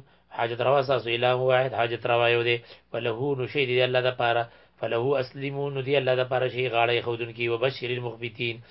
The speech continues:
او زیره ورکړه عاجزي کوونکو ته. «الذین»، عاجزي کوونکي هغه خلک دي، «اذا ذکر الله»، کله چې یاد شي الله، توحید او د الله بډایي، «وجلت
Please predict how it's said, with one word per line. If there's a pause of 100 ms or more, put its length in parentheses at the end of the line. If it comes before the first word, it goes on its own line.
(360)
او
زیره
ورکړه
عاجزي
کوونکو
ته. (460)
«الذین»،
عاجزي
کوونکي
هغه
خلک
دي،
«اذا
ذکر
الله»، (140)
کله
چې
یاد
شي
الله، (1200)
توحید
او
د
الله
بډایي، (280)
«وجلت